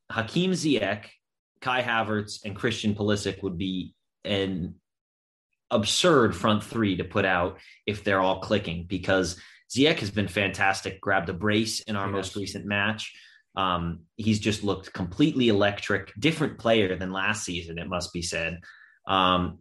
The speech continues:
Speaker 1: and you have Kai Havertz coming off his U C L winning goal, coming off a good Euros. I think he's ready to show people why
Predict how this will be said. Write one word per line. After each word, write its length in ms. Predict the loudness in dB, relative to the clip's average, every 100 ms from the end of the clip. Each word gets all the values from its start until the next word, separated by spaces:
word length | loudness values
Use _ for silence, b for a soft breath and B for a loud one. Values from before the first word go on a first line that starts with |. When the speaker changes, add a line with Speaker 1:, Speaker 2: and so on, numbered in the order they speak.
| 0
Speaker 1:
and 160 | 4
you 100 | 6
have 180 | 4 2
Kai 240 | 0 2 4
Havertz 440 | 4 2 -2 -2
coming 280 | -4 -2 -2
off 240 | -4 -2
his 280 | -4 -6 -2
U 100 | 0
C 240 | 0 2 4
L 180 | 6 6
winning 280 | 4 2
goal, 280 | 0 -2 -2
coming 280 | -4 -6 -4
off 160 | -6 -6
a 60 |
good 240 | 0 2 2
Euros. 640 | 4 4 4 4 0 -4 B B B -2
I 120 | 0
think 200 | 0 0
he's 300 | 4 2 4
ready 300 | 2 2 0
to 80 | -2
show 240 | 0 -2
people 420 | -4 -8 -6 -2
why 640 | 2 4 4 2 0 -4